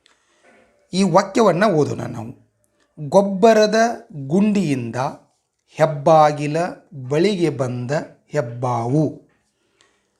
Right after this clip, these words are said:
ಇಲ್ಲಿ ನೋಡಿ, ಸಜಾತಿ ಒತ್ತಕ್ಷರ ಇಲ್ಲಿ ಒಂದು ಸಾರಿ ಬಂದಿದೆ, ಇಲ್ಲಿ ಒಂದು ಸಾರಿ, ಇಲ್ಲಿ ಒಂದು ಸಾರಿ. ಓಕೆ, "ತಬ್ಬಿಬ್ಬಾಗಿ ಜಾಜಿ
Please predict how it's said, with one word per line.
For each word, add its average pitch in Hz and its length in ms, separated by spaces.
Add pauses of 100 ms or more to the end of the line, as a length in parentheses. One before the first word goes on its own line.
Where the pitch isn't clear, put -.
(320)
ಇಲ್ಲಿ 147 160
ನೋಡಿ, 156 480
ಸಜಾತಿ 165 460
ಒತ್ತಕ್ಷರ 156 440
ಇಲ್ಲಿ 165 340
ಒಂದು 175 200
ಸಾರಿ 165 200
ಬಂದಿದೆ, 170 580
ಇಲ್ಲಿ 160 220
ಒಂದು 160 220
ಸಾರಿ, 165 440 (160)
ಇಲ್ಲಿ 147 180
ಒಂದು 117 200
ಸಾರಿ. 160 260 (720)
ಓಕೆ, 202 380 (800)
"ತಬ್ಬಿಬ್ಬಾಗಿ 165 1300 (920)
ಜಾಜಿ 147 800